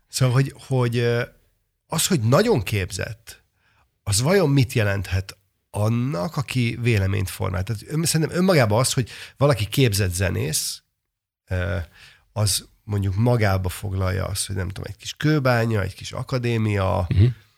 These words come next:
Speaker 1: itt-ott egy kis workshop,
Speaker 2: Ezt hol
Speaker 1: egy,
Speaker 2: olvastad
Speaker 1: mondjuk egy fél
Speaker 2: egyébként?
Speaker 1: évig
Speaker 2: <laughs> Nem, nem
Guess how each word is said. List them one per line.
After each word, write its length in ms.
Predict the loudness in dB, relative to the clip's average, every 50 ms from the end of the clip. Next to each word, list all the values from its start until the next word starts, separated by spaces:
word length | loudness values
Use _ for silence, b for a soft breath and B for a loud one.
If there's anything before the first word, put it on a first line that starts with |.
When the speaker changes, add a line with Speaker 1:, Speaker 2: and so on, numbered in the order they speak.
| _ _ _ _
Speaker 1:
itt-ott 440 | -8 -8 -8 -6 -4 -6 -6 -4 -6
egy 80 | -8 -10
kis 260 | -10 -12 -12 -6 -4
workshop, 720 | -2 -2 -2 -2 -4 -6 -4 0 0 2 2 0 -2 -6 -14 -20 -20 -2
Speaker 2:
Ezt 180 | 0 2 2 4
hol 160 | 6 8 8
Speaker 1:
egy, 60 | 10
Speaker 2:
olvastad 280 | 10 10 10 8 8 6 6 8
Speaker 1:
mondjuk 120 | 8 8
egy 60 | 10
fél 100 | 10 10 10
Speaker 2:
egyébként? 260 | 10 10 10 10 10
Speaker 1:
évig 100 | 10 10
Speaker 2:
<laughs> 140 | 10 10 10
Nem, 120 |
nem 0 | 10